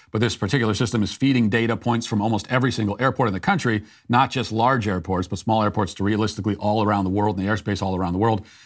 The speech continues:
So everything from a crane in the vicinity of an airport all the way up to, say, a volcanic eruption affecting airspace,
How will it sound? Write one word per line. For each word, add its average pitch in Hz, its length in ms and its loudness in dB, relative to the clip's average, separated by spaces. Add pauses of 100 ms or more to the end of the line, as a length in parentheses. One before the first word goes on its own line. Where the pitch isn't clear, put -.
(140)
So - 160 -4
everything 135 340 2
from 113 140 0
a 104 60 2
crane 127 360 2
in 117 80 2
the 110 60 2
vicinity 113 500 2
of 101 200 2
an 101 80 2
airport 123 460 2
all 110 120 -2
the 110 80 2
way 110 100 2
up 107 120 -4
to, 104 240 0
say, 104 160 0
a 98 40 0
volcanic 98 440 -2
eruption 110 400 0
affecting 92 380 -2
airspace, 104 500 0